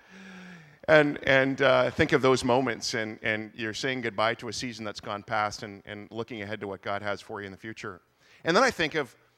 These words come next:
of our, our th-, baptism candidates, and I think of, of the, the journey that's led them to this moment where they're prepared to say publicly,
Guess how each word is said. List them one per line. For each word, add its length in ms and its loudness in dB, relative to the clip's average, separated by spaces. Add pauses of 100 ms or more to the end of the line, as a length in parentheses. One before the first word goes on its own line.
(300)
of 160 4
our, 240 2
our 300 0 (240)
th-, 120 -18 (120)
baptism 420 0
candidates, 560 -4
and 80 -6
I 60 -4
think 240 -8
of, 220 -4 (440)
of 500 -2
the, 240 -2
the 140 -6
journey 340 -2
that's 240 -2 (160)
led 240 2
them 320 -2
to 200 -4
this 340 -4
moment 580 -4
where 540 0
they're 420 -2 (220)
prepared 400 0
to 80 -4
say 240 -2
publicly, 720 -6